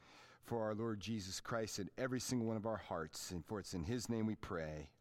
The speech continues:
Amen. Please be seated. Yesterday, Kim and I were down in Stowe to see my granddaughter's dance recital.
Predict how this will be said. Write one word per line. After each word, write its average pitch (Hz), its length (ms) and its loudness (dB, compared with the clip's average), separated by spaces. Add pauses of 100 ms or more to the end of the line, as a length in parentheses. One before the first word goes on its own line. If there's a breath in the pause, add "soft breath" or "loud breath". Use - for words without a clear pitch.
Amen. 95 460 2 (1300 loud breath)
Please 127 200 2
be 110 120 0
seated. 113 400 2 (3250 loud breath)
Yesterday, 151 880 8
Kim 165 180 6
and 160 80 8
I 160 200 10
were 143 180 8
down 156 680 8
in 135 180 4
Stowe 156 720 8
to 123 80 0
see 156 260 6
my 139 160 8
granddaughter's 147 680 6
dance 156 460 4
recital. 127 640 6